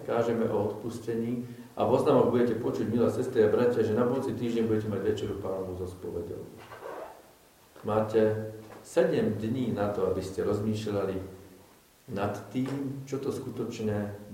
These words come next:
Božie odpustenie aj z dnešnej kázne je.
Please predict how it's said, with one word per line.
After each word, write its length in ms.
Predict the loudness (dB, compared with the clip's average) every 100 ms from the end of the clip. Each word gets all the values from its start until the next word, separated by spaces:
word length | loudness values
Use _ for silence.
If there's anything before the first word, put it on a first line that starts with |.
| -6
Božie 400 | 0 0 0 -2
odpustenie 800 | -2 -6 -8 -10 -4 -4 -2 -6 -10 -16 -20 -20 -20 -10
aj 80 | -6
z 100 | -6
dnešnej 460 | -2 -2 -2 -4 -4 -4
kázne 480 | -4 -2 -4 -6 -8 -10 -10
je. 160 | -10